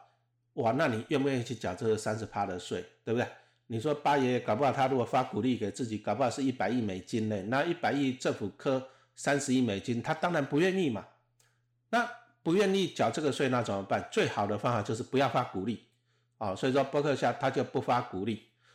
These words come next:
那不发股利，好，那这个股利跑到哪里去的？好，我们常常有一个名词的，啊，专有名词叫做什么？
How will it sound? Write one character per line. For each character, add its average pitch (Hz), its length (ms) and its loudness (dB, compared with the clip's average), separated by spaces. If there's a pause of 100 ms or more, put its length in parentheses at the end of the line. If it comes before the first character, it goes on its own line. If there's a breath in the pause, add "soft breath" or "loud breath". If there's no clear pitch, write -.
(140 soft breath)
那 208 80 0
不 208 140 2
发 202 160 4
股 120 200 0
利， 131 200 2
好， 98 260 0
那 180 100 2
这 190 120 -2
个 175 120 2
股 107 240 -2
利 135 240 0
跑 87 220 -4 (100)
到 107 300 0
哪 101 180 -4
里 90 240 -6
去 - 360 -8
的？ - 100 -14 (460 soft breath)
好， 107 100 -2
我 117 80 2
们 160 240 0
常 165 180 -2
常 165 180 0
有 151 60 4
一 151 60 0
个 139 320 2
名 135 280 2
词 - 260 -4
的， 127 80 4 (140)
啊， 95 200 -6
专 147 160 0
有 131 100 2
名 120 160 0
词 123 140 -4
叫 127 160 0
做 120 180 0
什 104 80 -6
么？ 92 160 -6